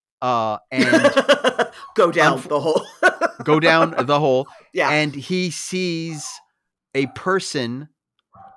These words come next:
Speaker 1: run by. Keep in mind, there is no way anybody could be here 'cause they are in a closed off tunnel.
Speaker 2: Yeah.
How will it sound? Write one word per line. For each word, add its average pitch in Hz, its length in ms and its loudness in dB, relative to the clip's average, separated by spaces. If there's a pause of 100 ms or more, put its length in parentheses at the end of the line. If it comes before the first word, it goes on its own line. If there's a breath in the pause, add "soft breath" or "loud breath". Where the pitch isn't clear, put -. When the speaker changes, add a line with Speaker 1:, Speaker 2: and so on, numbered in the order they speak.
(100)
Speaker 1:
run 131 380 -2
by. 113 500 2 (140)
Keep 294 200 -2
in 226 80 -2
mind, 147 380 0
there 170 220 2
is 127 180 -2
no 147 340 -2
way 143 420 0
anybody 127 400 -4
could 110 200 -10
be 104 180 -8
here 82 240 -12 (240)
'cause 123 160 -4
they 131 160 2
are 127 140 2
in 120 220 -6
a 110 120 -4
closed 131 420 -6
off 110 220 -2
tunnel. 101 400 -10 (180)
Speaker 2:
Yeah. 127 320 -8